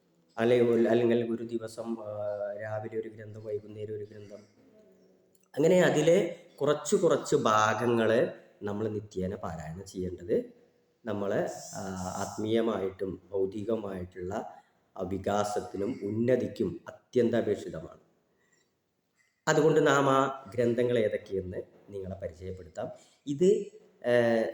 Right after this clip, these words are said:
ഉറപ്പായിട്ടും പറയട്ടെ, ഇത്, ആ, എൻ്റെ ഒരു, ആ, അഭിപ്രായമാണ്. ഇത് നമുക്ക് പൊതുവായിട്ട് ഇങ്ങനെയൊക്കെ ഉണ്ടോ എന്ന് ചോദിച്ചു കഴിഞ്ഞാൽ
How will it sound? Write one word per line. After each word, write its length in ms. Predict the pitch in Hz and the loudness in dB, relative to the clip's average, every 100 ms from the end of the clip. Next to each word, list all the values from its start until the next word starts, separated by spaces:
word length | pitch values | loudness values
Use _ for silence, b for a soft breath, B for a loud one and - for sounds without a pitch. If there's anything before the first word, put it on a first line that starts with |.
| - - | -8 -12
ഉറപ്പായിട്ടും 600 | 113 120 - 151 147 151 | -12 -12 -4 0 2 2
പറയട്ടെ, 320 | 135 123 123 | 2 2 2
ഇത്, 520 | 120 117 131 147 - - - | 2 2 2 2 0 -12 -12
ആ, 280 | 113 110 110 107 | -6 -6 -6 -4
എൻ്റെ 480 | 110 113 120 139 - | 0 0 0 -2 -2
ഒരു, 380 | 120 120 139 - _ _ _ - | -2 0 -2 -4 _ _ _ -12
ആ, 80 | 110 | -10
അഭിപ്രായമാണ്. 1000 | - 92 107 - 117 120 117 101 98 151 - _ _ _ _ _ _ _ - | -8 -8 -6 -2 2 4 4 2 0 -4 -10 _ _ _ _ _ _ _ -14
ഇത് 160 | 104 131 | -6 -2
നമുക്ക് 300 | 135 135 139 | 0 0 -2
പൊതുവായിട്ട് 1120 | - 123 120 139 147 143 127 - - - - - | 0 2 4 6 6 4 4 2 2 -4 -14 -8
ഇങ്ങനെയൊക്കെ 440 | 113 127 135 131 143 | 0 2 4 4 2
ഉണ്ടോ 480 | 123 131 127 - | 2 4 6 6
എന്ന് 200 | 147 135 | 6 4
ചോദിച്ചു 440 | 131 127 113 - 127 | 4 4 2 0 2
കഴിഞ്ഞാൽ 520 | 110 101 95 95 90 | 2 2 -2 -6 -10